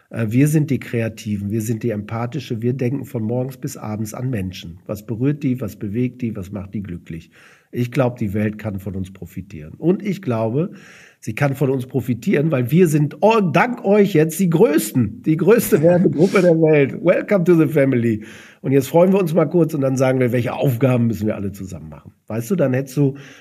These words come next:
äh, denselben Moment genutzt, aber emotional natürlich anders.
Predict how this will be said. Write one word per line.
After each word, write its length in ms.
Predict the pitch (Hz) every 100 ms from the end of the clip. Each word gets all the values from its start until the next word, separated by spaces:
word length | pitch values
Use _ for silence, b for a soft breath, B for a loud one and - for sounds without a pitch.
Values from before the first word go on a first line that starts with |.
| B -
äh, 300 | 123 123 123
denselben 440 | 127 120 127 123
Moment 400 | 113 110 139 170
genutzt, 520 | 165 175 190 190 -
aber 420 | 110 123 143 135 127
emotional 720 | 131 123 131 117 113 117 120
natürlich 540 | 113 - 110 104 -
anders. 560 | 117 127 110 180 -